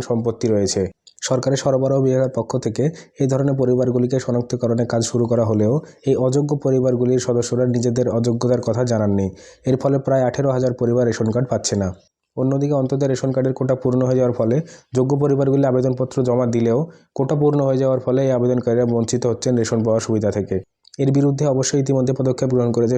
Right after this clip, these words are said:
সরকার। সরবরাহ বিভাগের তরফ থেকে উদ্যোগ নিয়ে এবার প্রতিটি রেশনের সুবিধা পান এমন পরিবারের সমস্ত সদস্যের ভেরিফিকেশন প্রক্রিয়া শুরু হতে চলেছে। এই নিয়ম অনুযায়ী যদি প্রথম মাসে পরিবারের একজন সদস্য আঙুলের ছাপ দিয়ে ভেরিফিকেশন করেন, তবে পরের মাসে পরিবারের অন্য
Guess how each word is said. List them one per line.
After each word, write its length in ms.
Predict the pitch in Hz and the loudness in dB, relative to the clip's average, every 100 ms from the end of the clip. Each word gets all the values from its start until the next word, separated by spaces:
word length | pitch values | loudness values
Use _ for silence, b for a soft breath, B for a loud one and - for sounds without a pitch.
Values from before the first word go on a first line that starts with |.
| 120 | 0
সরকার। 280 | 113 123 147 165 B B - | -2 0 -2 -2 B B 0
সরবরাহ 360 | 139 143 147 143 | 2 4 4 4
বিভাগের 260 | 135 139 135 | 2 2 2
তরফ 180 | 131 127 139 | 0 0 -2
থেকে 160 | 123 135 | 0 0
উদ্যোগ 220 | 127 127 127 | 0 0 0
নিয়ে 120 | 127 123 | 2 2
এবার 160 | 123 123 - | 2 0 -2
প্রতিটি 280 | 139 156 151 | 0 2 2
রেশনের 260 | 131 135 127 | 2 2 0
সুবিধা 240 | 120 120 123 123 | 0 0 0 0
পান 160 | 113 101 B B 120 | -2 -2 B B 0
এমন 140 | 131 131 | 0 2
পরিবারের 340 | 135 131 127 123 | 2 2 2 0
সমস্ত 260 | 131 131 143 131 | -2 -2 -2 0
সদস্যের 380 | 123 123 135 123 | 0 0 -2 -2
ভেরিফিকেশন 500 | 120 117 113 117 123 117 | -2 -2 -2 -2 -2 -2
প্রক্রিয়া 300 | 110 117 120 - | -2 0 -2 0
শুরু 140 | 117 107 | 0 0
হতে 140 | 110 104 | -2 -2
চলেছে। 280 | 101 95 95 95 B B B - 139 | -2 -2 -6 -8 B B B -4 0
এই 60 | 147 | 2
নিয়ম 180 | 151 156 147 | 2 2 2
অনুযায়ী 260 | 135 147 139 | 2 2 2
যদি 140 | 135 135 | 0 0
প্রথম 220 | 135 147 143 | -2 0 0
মাসে 160 | 131 139 139 | 0 -2 0
পরিবারের 340 | 131 135 131 | 0 2 2
একজন 220 | 127 131 135 | 0 0 -2
সদস্য 240 | 135 131 - 131 | -2 -2 -2 -2
আঙুলের 240 | 127 127 | 0 -2
ছাপ 140 | - 123 | -2 0
দিয়ে 100 | 127 123 | 0 2
ভেরিফিকেশন 460 | 120 123 120 120 123 120 | 2 2 0 0 0 0
করেন, 200 | 113 151 165 B B | 0 0 -4 B B
তবে 140 | 127 131 127 | -2 -2 0
পরের 200 | 135 147 | 0 0
মাসে 140 | 135 139 135 | 0 -2 0
পরিবারের 360 | 131 127 131 127 | 0 2 0 0
অন্য 140 | 131 | 0